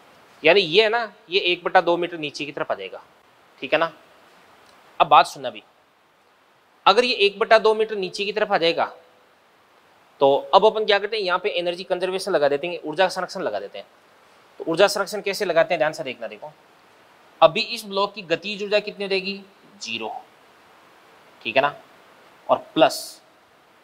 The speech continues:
इसकी स्थितिज ऊर्जा कितनी हो जाएगी भी? ज़ीरो।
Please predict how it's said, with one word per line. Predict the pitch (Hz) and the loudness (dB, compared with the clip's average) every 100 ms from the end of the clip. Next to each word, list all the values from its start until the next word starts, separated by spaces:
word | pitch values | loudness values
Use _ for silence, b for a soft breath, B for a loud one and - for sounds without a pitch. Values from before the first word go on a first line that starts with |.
| _ _ _ _ _ _ _ _ _ - | _ _ _ _ _ _ _ _ _ 0
इसकी | 208 - 226 170 | 0 2 0 -2
स्थितिज | - 175 208 220 208 | -2 -2 0 0 2
ऊर्जा | 208 | 2
कितनी | 208 202 202 | 2 -2 -2
हो | |
जाएगी | 190 190 190 | 0 2 0
भी? | 202 202 - - - - 131 101 | -2 -6 -16 -20 -20 -20 -20 -18
ज़ीरो। | 110 113 110 | -12 -8 -8